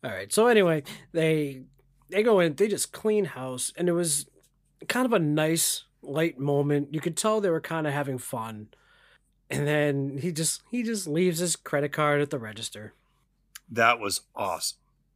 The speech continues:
Speaker 1: That was pretty funny.
Speaker 2: That reminded me of the scene in, uh, Dawn of the Dead, the original one.
Speaker 1: Yeah.
Speaker 2: When they're at the mall and they're robbing the bank, and then they pose for the security cameras.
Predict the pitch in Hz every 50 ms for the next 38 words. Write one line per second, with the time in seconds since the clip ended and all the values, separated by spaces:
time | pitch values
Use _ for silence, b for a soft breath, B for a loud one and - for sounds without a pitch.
0 | _ - 131 127 131 135 131 - - 143 135 123 - 120 107 95 87 87 _ B
1 | B B B B B B B B B 113 110 127 135 151 156 151 151 139 147 147
2 | 143 139 139 143 143 143 139 127 117 113 110 - - - 120 113 110 110 107 107
3 | 104 101 98 98 95 90 87 85 87 _ _ _ _ - - 113 101 104 107 110
4 | 101 - 92 85 - 101 95 98 92 - 90 92 95 101 104 98 101 107 113 110
5 | 110 113 113 110 110 - b b b b b b b 120 104 107 110 101 104 101
6 | 101 101 101 101 92 107 107 107 104 - - 98 92 92 95 95 98 98 101 101
7 | 104 104 - _ _ _ _ - 110 104 107 104 95 90 101 104 107 104 110 117
8 | 113 107 92 85 - 104 98 101 104 110 104 - _ _ _ _ _ - 120 107
9 | 104 104 104 107 104 95 - - - - 104 104 104 107 110 117 - - - _
10 | _ _ _ _ _ _ - - - 117 104 90 92 90 90 87 - - - -
11 | 82 - 107 104 104 101 104 101 - 117 104 104 104 104 104 101 98 - -